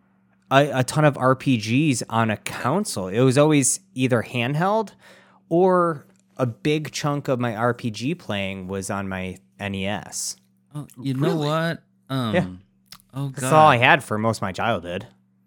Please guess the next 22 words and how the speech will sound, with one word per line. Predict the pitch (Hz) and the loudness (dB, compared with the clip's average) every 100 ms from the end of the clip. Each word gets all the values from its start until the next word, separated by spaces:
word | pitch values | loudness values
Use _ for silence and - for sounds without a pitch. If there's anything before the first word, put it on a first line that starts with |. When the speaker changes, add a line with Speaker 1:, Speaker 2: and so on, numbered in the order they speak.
| _ _ _ _ _ _ _ _ _ 117 120 | _ _ _ _ _ _ _ _ _ _ -8
Speaker 2:
I'm | |
look-, | 135 139 | -8 -6
I'm | 117 123 | -4 0
Speaker 1:
Till | 123 | 0
Speaker 2:
looking | 104 | 2
at | 139 117 | -2 0
the | |
Speaker 1:
PlayStation | 117 | 0
Speaker 2:
list | 120 117 - | 0 -2 -4
Speaker 1:
came | 113 | -4
out. | |
Speaker 2:
now, | 117 110 98 - | -2 -2 -4 -8
but | - 104 - _ _ _ _ _ | -8 -8 -10 _ _ _ _ _
I | 110 | -18
can't. | - 139 139 135 - _ _ _ _ _ | -6 -2 0 -2 -6 _ _ _ _ _
Was | 120 113 | -10 -6
it | 113 107 - | -4 -6 -6
Legend | 120 131 147 | -6 -2 -2
of | 143 | -2
Legaia? | 131 117 110 107 117 135 151 _ _ _ _ _ _ - | -2 -4 -2 0 2 0 -2 _ _ _ _ _ _ 2
Speaker 3:
Oh, | 277 | 4
yeah. | 392 113 | 4 0